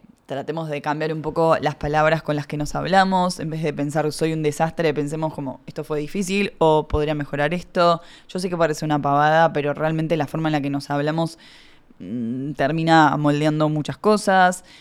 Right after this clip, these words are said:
Que haya sido un año más o menos no quiere decir que seas una persona más o menos o que no seas capaz o lo que sea.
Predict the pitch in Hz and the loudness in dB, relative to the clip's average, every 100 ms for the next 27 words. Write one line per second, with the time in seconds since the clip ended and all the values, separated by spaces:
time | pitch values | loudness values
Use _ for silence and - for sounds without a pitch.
0 | - - - _ _ _ - - 233 247 | -20 -20 -20 _ _ _ -6 0 2 2
1 | 214 214 214 202 196 196 208 196 175 - | 2 2 2 2 -2 0 2 2 0 0
2 | 180 185 185 202 220 196 170 175 165 156 | 0 2 2 4 4 2 -2 -4 -6 -6
3 | 147 156 156 160 156 147 147 - 202 190 | -8 -6 -6 -6 -4 -4 -4 -2 0 2
4 | 175 165 170 170 160 147 - 151 156 - | 0 -2 -4 -4 -6 -8 -8 -8 -6 0
5 | 160 160 - 151 143 170 165 - 156 147 | 2 0 -4 -2 4 4 2 -6 -6 -4
6 | 147 147 147 151 - 180 185 180 | -4 -4 -6 -8 -2 2 2 2